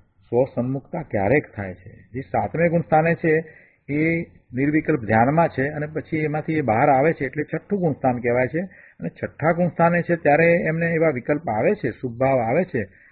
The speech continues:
શાસ્ત્ર લખવાના ભાવ આવે કે શિષ્યને સમજાવવાના ભાવ આવે, એવું હોય. પણ એ ભાવ કંઈ બે ઘડીથી વધારે સમય ટકતો નથી. અંતર્મુહૂર્તની અંદર તો એ પોતે પોતાના સ્વરૂપમાં પાછા ચાલ્યા જાય છે, એટલે છઠ્ઠેથી સાતમે પાછા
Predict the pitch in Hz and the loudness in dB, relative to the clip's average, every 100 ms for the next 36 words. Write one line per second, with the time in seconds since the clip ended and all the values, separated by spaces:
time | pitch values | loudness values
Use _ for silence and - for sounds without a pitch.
0 | _ - 117 107 131 117 110 - 127 127 | _ -2 0 0 0 0 0 2 4 6
1 | 110 120 117 117 117 123 117 107 95 120 | 6 6 6 4 -2 -4 -8 -8 -6 -4
2 | 117 107 101 104 117 117 117 104 110 113 | -4 -6 -6 -2 0 0 0 0 0 0
3 | 110 110 110 120 - 120 135 104 123 175 | 0 -2 -4 -8 -10 -8 -6 0 4 6
4 | 98 - - _ _ _ - 170 165 196 | 4 -4 -20 _ _ _ -2 0 4 4
5 | 175 139 156 185 196 196 185 143 170 165 | 4 4 6 6 6 2 2 6 6 8
6 | 175 190 202 - _ _ _ _ _ _ | 6 6 2 -8 _ _ _ _ _ _
7 | _ _ _ _ - 139 113 135 170 165 | _ _ _ _ -4 2 8 10 10 8
8 | 175 175 143 - 185 196 185 113 95 120 | 4 4 2 2 0 2 0 -4 -4 -2
9 | 120 208 185 180 180 180 170 160 175 170 | 0 2 4 4 2 0 -2 2 0 0
10 | 160 147 143 135 139 135 120 127 131 - | 0 -2 -4 -6 -6 -6 -4 -2 -2 -4
11 | 120 120 127 113 110 - 160 139 117 104 | -6 -6 -8 -4 -6 -2 -2 0 -4 -4
12 | 95 98 98 - 104 110 107 101 - 127 | -8 -10 -14 -16 -16 -10 -10 -8 -10 -8
13 | 147 117 101 - 139 127 110 139 190 | -8 -6 -8 -8 -8 -6 -6 -6 -8